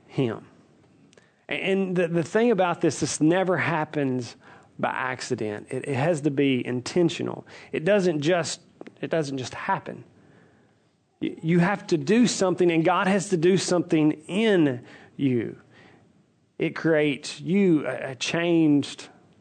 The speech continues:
life. It creates something, something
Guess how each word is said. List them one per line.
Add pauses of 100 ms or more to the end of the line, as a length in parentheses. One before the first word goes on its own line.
life. (360)
It
creates
something, (560)
something